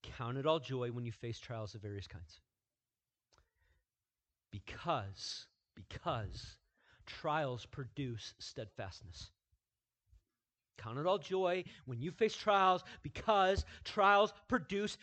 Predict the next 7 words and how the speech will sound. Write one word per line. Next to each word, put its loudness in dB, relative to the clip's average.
steadfastness. 2
And 12
steadfastness 6
leads 4
to -6
something, 2
namely, 4